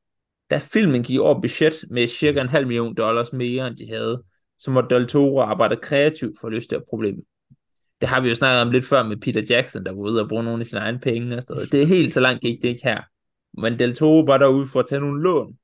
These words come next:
for at kunne færdiggøre projektet. Og så fik han aftalt med Ron Perlman, at han gik lidt ned i løn. Øhm, eller faktisk et, et stykke ned i løn, i forhold til, hvad han oprindeligt skulle have haft.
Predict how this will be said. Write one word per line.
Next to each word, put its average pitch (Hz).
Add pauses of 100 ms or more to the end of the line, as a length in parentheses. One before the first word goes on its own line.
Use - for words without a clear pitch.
(160)
for 107
at 92 (220)
kunne 120
færdiggøre 123
projektet. 143 (560)
Og -
så 139
fik 135
han 123
aftalt 127
med 113
Ron 113
Perlman, 120
at -
han 117
gik 123
lidt 127
ned 117
i 101
løn. 101 (260)
Øhm, 71 (420)
eller 80 (160)
faktisk 117
et, -
et -
stykke 131
ned 110
i 90
løn, 101
i -
forhold 104
til, -
hvad -
han -
oprindeligt -
skulle -
have -
haft. -